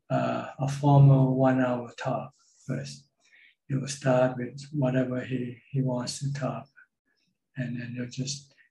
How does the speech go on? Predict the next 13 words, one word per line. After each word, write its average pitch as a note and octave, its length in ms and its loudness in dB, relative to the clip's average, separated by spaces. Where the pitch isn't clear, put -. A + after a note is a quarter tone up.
usually D3 460 6
about B2 540 4
Sila, B2+ 800 2
the C#3 260 -4
Vinaya C3 760 4
of - 80 -14
the B2+ 80 -4
monks, B2+ 520 -4
how C#3 160 2
monks C3+ 360 0
should, - 280 -6
uh, B2 340 -6
behave, C3 580 4